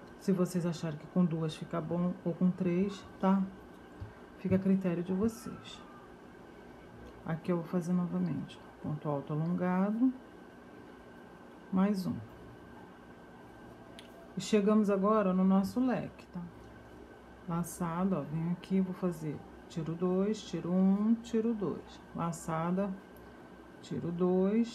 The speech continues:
tiro um, tiro dois. Fazer aqui o terceiro, laçada, tiro dois, tiro um, tiro dois. As correntinhas de separação,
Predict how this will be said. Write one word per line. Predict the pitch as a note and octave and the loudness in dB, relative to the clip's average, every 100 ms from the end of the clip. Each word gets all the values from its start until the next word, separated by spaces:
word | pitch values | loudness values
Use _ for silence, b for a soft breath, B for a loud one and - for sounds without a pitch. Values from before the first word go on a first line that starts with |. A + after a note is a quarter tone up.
| - | -8
tiro | - E3 F3 | -6 -2 4
um, | F#3 F#3+ G#3+ A#3+ | 6 6 8 6
tiro | A#3+ - A3 A3 | 4 0 -2 0
dois. | G3 C3+ F#2+ - - | -2 -4 -6 -12 -8
Fazer | - D#3 E3 | -4 0 0
aqui | E3 | -2
o | D#3 | 2
terceiro, | F#3 - - G3+ G3+ G3+ | 2 2 2 2 2 0
laçada, | E3+ E3 - F3+ F3+ F#3+ G#3 F#3+ | 0 -2 -2 0 2 2 0 -4
tiro | - E3 E3 | -8 -8 -6
dois, | E3+ F#3 F#3 G#3+ A#3 - | 0 4 4 4 2 -4
tiro | - F3 F3 | -6 -2 4
um, | F#3 G3 A3 A3+ | 6 6 6 2
tiro | - G#3+ G#3+ | 0 0 0
dois. | G3+ A#2+ G#2 - - - B B B B B - - - - - - | 0 -2 -6 -12 -18 -18 B B B B B -16 -14 -14 -14 -14 -14
As | - | -6
correntinhas | - D#3+ F3 - - C4 | 0 2 2 0 -4 -4
de | |
separação, | - D3+ E3+ E3 F#3+ - G#3+ A3 | -4 -4 -2 0 0 4 4 4